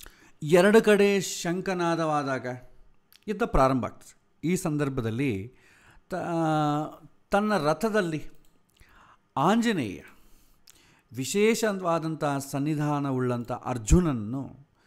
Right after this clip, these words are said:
ಇಂದ್ರಿಯಗಳ ಒಡೆಯನಾದಂಥ ಶ್ರೀಕೃಷ್ಣನನ್ನು ಕುರಿತು ಮಾತಾಡ್ತಾನೆ. ಏನು, ಅರ್ಜುನ ತನ್ನ ಧ್ವಜದಲ್ಲಿ ಆಂಜನೇಯನ ಸನ್ನಿಧಾನ ಇದೆ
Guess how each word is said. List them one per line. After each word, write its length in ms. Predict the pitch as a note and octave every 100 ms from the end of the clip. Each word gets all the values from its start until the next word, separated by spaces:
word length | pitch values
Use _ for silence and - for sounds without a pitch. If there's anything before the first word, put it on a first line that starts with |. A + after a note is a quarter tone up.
| _ _ _ _ _ -
ಇಂದ್ರಿಯಗಳ 680 | A2+ C#3 E3+ F#3 F#3+ E3+ E3
ಒಡೆಯನಾದಂಥ 800 | D3 C#3 C#3+ C#3+ C3 B2 A2
ಶ್ರೀಕೃಷ್ಣನನ್ನು 1040 | A2+ - A#2 C3+ C#3 D#3+ - B2+ A#2 A2 G#2+
ಕುರಿತು 320 | - G2+ E3
ಮಾತಾಡ್ತಾನೆ. 1000 | B2 G2+ G2+ F#2 - F2+ F2 F#2+ G2 A#2 _ _ _ -
ಏನು, 460 | C#3 C#3 B2 A2+ - - _ _ _ _ - - _ _ _ -
ಅರ್ಜುನ 400 | C3+ B2+ G3+ A3 A#2 E2 - - _ _ _ _ _ - _ -
ತನ್ನ 280 | E3+ F#3 E3+
ಧ್ವಜದಲ್ಲಿ 760 | C3 A2+ C3 F#3+ G3 E3 D3+ - - - _ _ _ _ _ _ - - _
ಆಂಜನೇಯನ 560 | A2+ C3 D3 D#3 D3 C#3+
ಸನ್ನಿಧಾನ 560 | C3+ B2+ B2+ A#2+ A#2 A2+
ಇದೆ 280 | G#2+ A#2